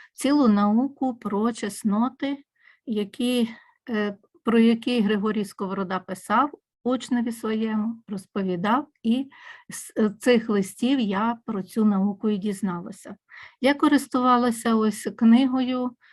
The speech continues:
про яку сьогодні вже згадували, повна академічна збірка творів Сковороди за редакцією професора Леоніда Ушкалова,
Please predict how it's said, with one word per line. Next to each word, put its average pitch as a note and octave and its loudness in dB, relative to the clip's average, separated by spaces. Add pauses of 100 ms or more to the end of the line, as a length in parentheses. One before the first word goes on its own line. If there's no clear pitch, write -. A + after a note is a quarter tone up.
(140)
про A3+ 0
яку A3+ 0
сьогодні G#3+ -2
вже F#3+ -6
згадували, A#3 -4
повна A3+ -4
академічна G3+ -6
збірка F#3+ -8
творів C4 -2
Сковороди A#3+ -4
за G#3+ -2
редакцією G3 -6
професора F#3+ -6
Леоніда F#3+ 2
Ушкалова, A#3+ -2